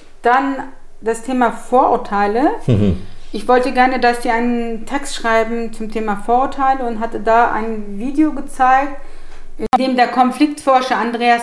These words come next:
Speaker 1: Zick zu Wort kommt. Und dann hat, äh, eine Gruppe aus diesem Kurs sich empört über mich,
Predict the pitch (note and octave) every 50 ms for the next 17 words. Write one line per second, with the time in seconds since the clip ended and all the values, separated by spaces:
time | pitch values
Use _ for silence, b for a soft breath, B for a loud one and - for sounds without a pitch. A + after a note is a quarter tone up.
0 | - - - - - D4 D4 D4 - - - F#3+ F3 F#3 F#3+ F#3+ F#3 F#3 - -
1 | A#3 B3 C#4 F4+ - - - - - - - - - - - - - - - -
2 | - - - - - - B B B B B B B B B A#3+ G#3 C4+ C4+ C4
3 | C4+ C#4+ D4+ D4 - - A#3+ B3 B3+ C4 C4 B3+ - G#3+ B3 C4 C4+ B3+ - C#4
4 | D#4 D#4 - E4+ E4 D#4+ D4+ - - - F#3+ B3 C#4 C4+ - - C#4 B3 A3+ B3
5 | B3+ A#3+ B3 - - C4+ C#4+ D#4 F4+ G4 F4+ - - - - - - G3+ G#3 A3+
6 | C4 B3 - - A3+ A#3+ A#3+ A3+ - C4 C#4+ D4+ E4 - - G#3+ A#3+ B3 B3 B3+
7 | C#4 D#4+ F#4+ E4+ - -